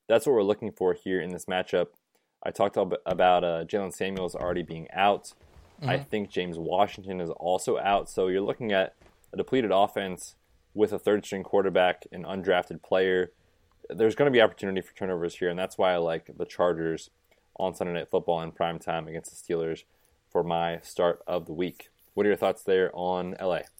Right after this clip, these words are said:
Speaker 2: Yeah, I mean, that's a great pick. I've actually, you know, I stream defenses in those leagues that I have defenses. Uh, you know, I got lucky with the Patriots defense in one of them, so I don't stream there, obviously.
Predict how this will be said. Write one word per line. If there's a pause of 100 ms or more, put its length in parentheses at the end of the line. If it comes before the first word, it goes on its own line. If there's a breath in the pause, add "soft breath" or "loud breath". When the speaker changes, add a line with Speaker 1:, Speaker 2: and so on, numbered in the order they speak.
(420)
Speaker 2:
Yeah,
I
mean,
that's
a
great
pick.
I've
actually,
you
know,
I
stream
defenses
in
those
leagues
that
I
have
defenses.
Uh,
you
know,
I
got
lucky
with
the
Patriots
defense
in
one
of
them,
so
I
don't
stream
there,
obviously.